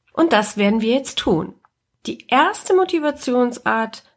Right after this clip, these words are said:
nennt sich die primäre Motivation. Die primären Motive sind angeborene Motive.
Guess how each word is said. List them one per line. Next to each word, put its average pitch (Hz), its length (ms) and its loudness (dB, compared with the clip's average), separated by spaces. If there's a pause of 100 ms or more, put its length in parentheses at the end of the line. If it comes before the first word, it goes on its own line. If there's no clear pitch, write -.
nennt 196 320 4
sich 202 360 -4
die 190 140 -4
primäre 208 760 2
Motivation. 165 1000 -8 (380)
Die 226 120 -4
primären 302 800 4
Motive 247 680 0
sind 254 400 -2
angeborene 185 1120 2
Motive. 175 840 -8